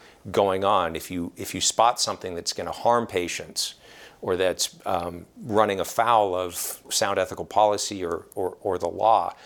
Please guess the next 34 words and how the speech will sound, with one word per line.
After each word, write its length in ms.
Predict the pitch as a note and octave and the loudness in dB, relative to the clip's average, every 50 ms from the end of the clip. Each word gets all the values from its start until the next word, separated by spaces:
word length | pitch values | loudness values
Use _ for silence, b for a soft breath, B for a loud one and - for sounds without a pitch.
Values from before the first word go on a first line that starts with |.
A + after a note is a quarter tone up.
| B B B B | B B B B
But 140 | - C3+ C#3 | -2 -2 0
you 100 | B2+ B2+ | 0 0
still 240 | - - - F#3+ E3 | 0 4 4 4 4
have 120 | D3+ C#3 | 6 4
an 80 | B2 A2 | 4 4
obligation 640 | G#2+ A2 F#2 F#2+ F2+ F2 F2+ F2+ E2+ - - F#2 F2 | 2 2 0 0 -2 -2 -4 -4 -4 -6 -6 -6 -4
to 140 | - F#2+ | -4 -6
do 340 | F#2 F2 E2+ G#2+ C#3 F3+ F#3+ A#2 | -6 -4 -2 0 2 4 4 4
that 420 | F2+ D#2+ D#2+ E2+ F#2 - - B B B B B | 4 2 2 0 -2 -4 -6 B B B B B
for 140 | - - | -6 -2
the 80 | A2+ G#2+ | 0 2
sake 240 | - - B2 - - | 4 2 2 0 0
of 80 | G2+ | -8
protecting 640 | - - - - - G#2 G2 - - G2 F2+ F2+ E2+ - b b b b | -12 -8 -6 -4 -2 -2 -4 -2 -4 -6 -6 -6 -10 -14 b b b b
our 140 | - - F2+ | 2 2 2
patients. 540 | - - - C3+ D#3 D#3 - - F2 - - | 2 2 2 2 2 2 0 -4 -8 -6 -6
Our, 160 | F2+ F#2+ - - - | -6 -6 -6 -4 -6
our 60 | A2 | -6
duty, 580 | G2+ F2 - B2 C#3 D#3+ C#3+ A2 E2+ D#2 D2+ - B B B B B B B B B B | -4 2 4 4 4 6 4 2 -2 -4 -8 -12 B B B B B B B B B B
uh, 200 | - G2 F2+ F2+ - | -2 -2 -2 -2 -2
and 120 | B2+ A2 G#2 | -2 0 0
our 100 | F#2 F#2 | 0 0
fidelity 560 | - - G2 A#2 A#2+ C#3 C3+ A#2+ F#2+ F#2 G#2 | -2 -2 4 6 6 6 6 4 2 -2 -2
always 340 | - G2 G#2+ B2+ C#3 A#2+ - | 2 4 4 4 4 2 0
has 300 | - A2 A2 A#2 A#2+ - | 0 0 0 0 -2 -4
to 80 | - G#2+ | -8 -8
be 240 | F#2+ G2+ F#2+ G2 | -8 -6 -8 -6
to 140 | F#2+ - - | -6 -8 -6
the 80 | - F2 | -6 -6
patients 520 | - - - A2+ A2+ G#2+ - - F#2 - | -6 -4 -2 -2 -2 0 -2 -2 -2 -4
who 80 | - F2+ | -4 -6
place 420 | - - - F#2 F#2 F2+ - - | -6 -4 -4 -2 0 0 0 0
their 180 | - F#2+ F2 E2 | -2 -2 -4 -4
trust 540 | - - - C#3+ A2+ F2+ - - - - | -6 -2 2 2 2 2 0 -4 -8 -8